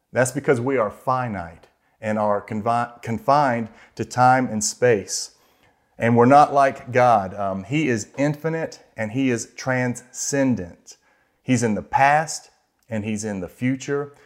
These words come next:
But you know what? Right now, he is in the now. He is in today. So that means that he is in your pain. That means that he is in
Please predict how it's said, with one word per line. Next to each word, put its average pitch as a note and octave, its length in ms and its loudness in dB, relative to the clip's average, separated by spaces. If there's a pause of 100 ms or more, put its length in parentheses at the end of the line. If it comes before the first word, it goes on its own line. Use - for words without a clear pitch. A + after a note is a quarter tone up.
(140)
But - 140 -8
you C3 60 -4
know C3+ 120 0
what? D3+ 260 2 (300)
Right B2+ 240 2
now, B2 360 -4
he A#2+ 220 -8
is G#2+ 300 -8
in A#2 320 -2
the G#2+ 340 -4
now. G2+ 500 -2
He B2 140 -2
is A#2 160 -2
in B2 320 -2 (100)
today. G2+ 580 -2
So - 140 -8
that C3 160 6
means D3 200 -4
that C3 100 -4
he C#3+ 180 -6
is A#2+ 160 -4
in A#2+ 300 -4 (280)
your F#2 200 -4
pain. D#3+ 720 -4 (280)
That A#2 140 2
means B2 200 0
that G#2+ 120 -4
he A#2 140 -6
is G#2+ 160 -8
in G#2 260 -6